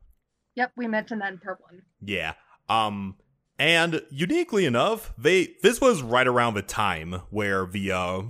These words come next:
Speaker 2: the Galactic Republic was starting to be founded by, you know, all these founding worlds, like Coruscant, Corellia, Duros, all of that stuff. Uh, the Jedi were kind of aware of the Republic, and they had purposefully kept their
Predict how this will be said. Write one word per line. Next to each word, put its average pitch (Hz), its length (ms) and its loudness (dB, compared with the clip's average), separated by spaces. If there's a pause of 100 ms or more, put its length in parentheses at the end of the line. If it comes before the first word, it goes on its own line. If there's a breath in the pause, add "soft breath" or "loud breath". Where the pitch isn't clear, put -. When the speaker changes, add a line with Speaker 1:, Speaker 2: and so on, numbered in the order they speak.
Speaker 2:
the 90 280 -6
Galactic 101 540 -4
Republic 95 600 0
was 82 480 -8
starting 90 720 -6
to 80 500 -10 (340 loud breath)
be 117 160 -4
founded 87 720 -2
by, 82 200 -4
you 98 220 -8
know, 78 100 -8
all 85 240 -8
these 90 280 -12
founding 104 400 -6
worlds, 92 360 -6
like 80 180 -8
Coruscant, 165 680 0
Corellia, 160 680 0
Duros, 147 760 -4
all 123 220 0
of 127 60 -4
that 127 240 -4
stuff. 131 420 -8 (420 loud breath)
Uh, 117 320 2
the 113 140 -2
Jedi 240 380 2
were 123 180 0
kind 139 300 -2
of 127 300 -4
aware 113 720 -2
of 143 140 0
the 165 80 -4
Republic, 214 680 -2
and 135 120 -2
they 143 120 4
had 143 240 2
purposefully 110 680 0
kept 175 380 -8
their 107 200 -2